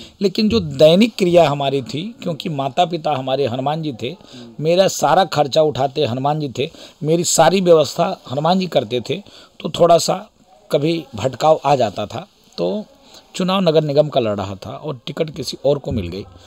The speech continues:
मैं किसी दूसरे पार्टी में भग गया, निर्दल लड़ रहा था, लेकिन मैं तत्काल में एक पार्टी थी शिवसेना, उसमें भगा, क्योंकि तत्काल में समय कम था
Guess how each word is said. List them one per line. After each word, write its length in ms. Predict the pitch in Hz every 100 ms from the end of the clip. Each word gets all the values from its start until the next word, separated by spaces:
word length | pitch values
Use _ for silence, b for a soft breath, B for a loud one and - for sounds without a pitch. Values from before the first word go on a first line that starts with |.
| b -
मैं 140 | 143
किसी 240 | 151 135
दूसरे 320 | 151 131 120 143
पार्टी 360 | 131 123 135
में 160 | 143 139
भग 140 | 123
गया, 380 | 139 104 90 139 _
निर्दल 320 | 120 123 120 143
लड़ 200 | 131 123
रहा 120 | 131
था, 140 | -
लेकिन 280 | 151 110 131
मैं 160 | 135 123
तत्काल 460 | 117 - 131 135
में 180 | 113 139 _ b b -
एक 120 | 131 -
पार्टी 260 | 131 117
थी 140 | 131 131
शिवसेना, 540 | - 110 - 127 92 -
उसमें 260 | 113 131 123
भगा, 320 | 123 156 196 - b b b
क्योंकि 240 | 143 120
तत्काल 520 | - 143 - - 160 170
में 120 | 180
समय 320 | - 151 165
कम 280 | - 180 175
था 240 | 120 123